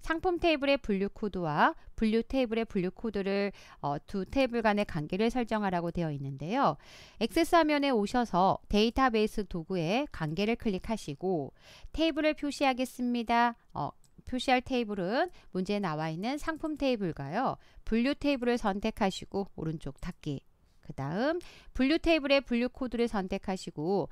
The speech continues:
상품 테이블의 분류 코드로 드래그 하신 다음에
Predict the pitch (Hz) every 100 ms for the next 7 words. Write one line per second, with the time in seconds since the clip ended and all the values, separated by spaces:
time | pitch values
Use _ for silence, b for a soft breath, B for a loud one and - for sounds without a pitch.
0 | B B - 285 330 311 311 277 262 262
1 | - 180 190 - 214 196 196 - 208 233
2 | 226 180 170 147 135 143 220 269